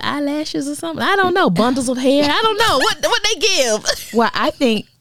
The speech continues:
Speaker 2: young girls would be more appreciative for that than they would flowers. They just, it's not the same. Well, I'ma be honest with you. I'm forty-seven years old. I don't really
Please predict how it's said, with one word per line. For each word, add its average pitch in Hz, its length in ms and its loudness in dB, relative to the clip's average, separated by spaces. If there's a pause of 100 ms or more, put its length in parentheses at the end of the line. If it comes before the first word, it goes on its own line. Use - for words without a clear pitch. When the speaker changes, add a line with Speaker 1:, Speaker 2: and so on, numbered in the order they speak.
Speaker 2:
young 220 300 0
girls 180 280 2
would 170 100 -2
be 190 100 2
more 180 220 2
appreciative 190 600 0
for - 140 -2
that 156 340 -2
than 165 160 0
they 156 120 2
would 151 200 -2
flowers. 139 500 -2
They 175 220 0
just, 160 420 -4 (240)
it's - 200 -2
not 180 180 0
the 160 80 -4
same. 165 340 -2 (280)
Well, 180 300 0 (100)
I'ma 175 180 0
be 147 200 -2
honest 127 300 -4
with 135 160 -8
you. 156 60 -2
I'm 196 80 -2
forty-seven 135 540 -4
years 135 260 -4
old. 123 240 -4 (120)
I 143 120 -2
don't 139 220 -4
really 127 520 -6